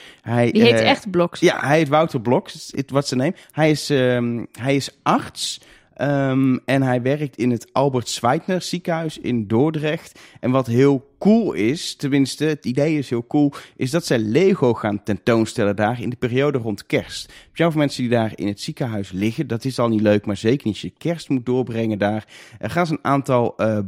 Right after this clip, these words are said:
Speaker 1: bouwwerken daar neerzetten. En dan gaat het om, heel cool, de pagode en het Efteling Hotel.
Speaker 2: Oh, die heb ik
Speaker 1: Die
Speaker 2: gezien.
Speaker 1: zijn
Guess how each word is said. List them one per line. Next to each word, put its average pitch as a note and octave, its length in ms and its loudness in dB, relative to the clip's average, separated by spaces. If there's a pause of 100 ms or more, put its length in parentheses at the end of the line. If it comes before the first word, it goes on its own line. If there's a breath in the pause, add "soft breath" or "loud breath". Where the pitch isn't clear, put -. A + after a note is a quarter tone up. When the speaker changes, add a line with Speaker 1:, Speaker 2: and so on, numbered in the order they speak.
Speaker 1:
bouwwerken G#2+ 760 2
daar F#2+ 120 -4
neerzetten. F#2 600 -4
En A2+ 80 -4
dan A#2 80 -2
gaat E3 320 -4
het - 200 -18
om, A2 320 -2
heel C3 360 0
cool, C3 260 0 (280 loud breath)
de A#2+ 140 0
pagode D3+ 880 2
en A#2+ 100 -2
het C3 220 -2
Efteling B2+ 520 0
Hotel. G#2 460 4
Speaker 2:
Oh, - 60 4
die E4+ 100 6
heb G4 100 4
ik F#4+ 60 2
Speaker 1:
Die A3 100 -4
Speaker 2:
gezien. - 180 2
Speaker 1:
zijn F4+ 220 2